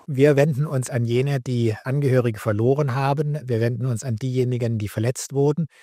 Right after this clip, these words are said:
an Körper und Seele. Und das umschließt eben auch diejenigen, die als Tatzeugen möglicherweise belastet worden sind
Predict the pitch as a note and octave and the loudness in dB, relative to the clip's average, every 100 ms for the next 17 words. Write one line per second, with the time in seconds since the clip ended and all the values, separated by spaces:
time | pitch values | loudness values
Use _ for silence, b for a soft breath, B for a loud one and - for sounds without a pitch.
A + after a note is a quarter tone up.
0 | B B B C3+ A#2 G#2+ - B2 C#3 A2+ | B B B -2 0 0 2 2 2 0
1 | G2+ A2+ C3 D3+ D3+ C#3 A#2 A#2 - A2+ | 2 6 6 6 2 2 -2 -2 -4 -4
2 | - C3+ A#2 - C#3+ - C#3+ A#2+ C3+ A#2+ | -2 -2 -2 0 0 0 -2 0 0 -2
3 | - C3 C3+ C3+ B2+ B2 B2+ A2+ - - | -2 0 2 2 2 0 0 -4 -4 -4
4 | B2 C#3+ - C#3+ C#3 C3 B2+ C#3 A#2+ B2 | 0 0 -2 2 2 4 2 0 -2 2
5 | B2+ B2 A#2+ A#2+ A2+ - B2 A#2+ A#2+ A#2+ | 2 2 0 0 -2 -4 -4 -4 0 0
6 | B2 | 0